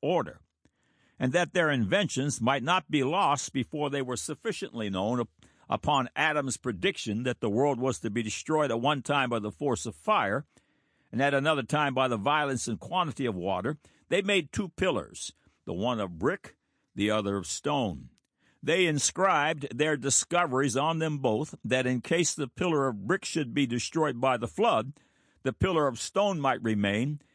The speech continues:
and exhibit those discoveries to mankind, and also inform them that there was another pillar of brick erected by them. Now this remains in the land of Siriad to this day." End of quote.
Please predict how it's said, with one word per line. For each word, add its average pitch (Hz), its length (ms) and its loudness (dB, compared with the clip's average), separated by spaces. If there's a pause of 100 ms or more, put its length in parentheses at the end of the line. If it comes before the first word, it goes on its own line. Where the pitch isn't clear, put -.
(140)
and 139 140 0
exhibit 147 500 2
those 147 240 2
discoveries 151 640 0
to 147 100 -2
mankind, 147 840 0 (200)
and 143 160 0
also 185 400 2
inform 160 560 0
them 135 340 0 (400)
that 143 200 -2
there 170 200 2
was 180 260 2
another 160 380 0
pillar 135 420 0
of 113 140 -2
brick 139 240 -2
erected 117 560 -2
by 92 180 0
them. 80 320 -4
Now 101 160 -2
this 143 240 -4
remains 143 640 0 (220)
in 117 140 -2
the 113 120 0
land 131 240 0
of 117 60 0
Siriad 113 720 0 (300)
to 131 100 -6
this 139 240 -4
day." 123 560 -4
End 98 220 -6
of - 120 -20
quote. 127 260 -6